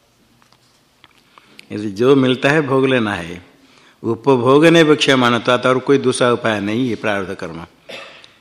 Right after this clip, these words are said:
विज्ञानमयश्च आत्मा, विज्ञानमय आत्मा है, सोपाधिक आत्मा, अविद्याकृत बुद्ध्यादि उपाधिम, अविद्याकृत बुद्ध्यादि, बुद्ध्यादि उपाधि यस्य,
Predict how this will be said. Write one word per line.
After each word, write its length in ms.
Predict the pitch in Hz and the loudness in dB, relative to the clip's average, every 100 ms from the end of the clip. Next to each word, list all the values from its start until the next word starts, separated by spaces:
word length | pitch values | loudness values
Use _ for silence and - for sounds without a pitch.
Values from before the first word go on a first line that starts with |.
| _ | _
विज्ञानमयश्च 960 | 98 110 104 127 127 127 120 123 117 - | -6 -4 0 2 4 2 2 0 0 0
आत्मा, 760 | 117 110 - 120 117 104 90 | 2 0 0 0 2 0 -4
विज्ञानमय 600 | 92 101 101 117 113 117 117 | -10 -8 -4 -4 -2 -2 -2
आत्मा 360 | 113 117 120 | -4 -4 -4
है, 200 | 127 156 - - - _ _ _ _ 101 95 101 101 98 | -2 -6 -10 -20 -20 _ _ _ _ -12 -12 -12 -12 -12
सोपाधिक 560 | - 120 117 117 117 120 | -4 -4 0 -2 0 -2
आत्मा, 420 | 117 127 139 139 - _ _ _ _ _ | -2 -4 -6 -8 -16 _ _ _ _ _
अविद्याकृत 720 | 101 107 117 120 117 127 117 | -6 -2 0 0 0 -2 -2
बुद्ध्यादि 600 | 135 104 107 92 113 104 | -2 -2 -6 -2 -2 -2
उपाधिम, 800 | 104 - 101 98 82 113 113 95 80 - _ _ _ _ _ - | -6 -4 -4 -4 -6 -4 -4 -6 -12 -20 _ _ _ _ _ -14
अविद्याकृत 680 | 95 85 104 113 104 113 113 | -14 -8 -4 -4 -2 -4 -6
बुद्ध्यादि, 560 | 92 101 87 120 127 156 | -8 -8 -2 -2 0 -2
बुद्ध्यादि 520 | 110 95 117 120 143 | -4 -4 -4 -2 -4
उपाधि 400 | - 110 110 127 | -4 -6 -4 -4
यस्य, 420 | 127 - 147 | -4 -8 -10